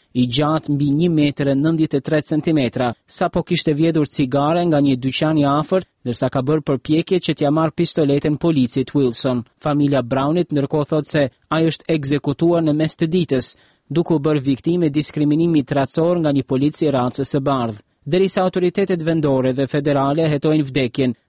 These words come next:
rastin e fjalë kanë nxitur trazirat më serioze racore që shba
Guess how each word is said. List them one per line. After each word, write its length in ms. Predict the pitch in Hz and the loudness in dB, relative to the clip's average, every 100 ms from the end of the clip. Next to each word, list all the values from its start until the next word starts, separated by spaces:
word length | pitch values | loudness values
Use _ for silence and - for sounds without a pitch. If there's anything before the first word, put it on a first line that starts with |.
| - | -6
rastin 400 | 127 143 165 165 | -2 -2 0 0
e 0 | |
fjalë 320 | - 160 170 | 2 0 0
kanë 180 | 165 160 | 0 0
nxitur 300 | 147 170 170 | 0 0 0
trazirat 640 | 147 160 147 156 175 165 - | -2 -2 0 0 2 0 0
më 220 | 170 170 | -2 -2
serioze 560 | - 156 156 165 156 156 | 0 2 2 2 0 0
racore 480 | 151 - 165 170 | 0 0 0 0
që 180 | 160 151 | 0 -2
shba 360 | 131 170 156 | 0 -2 0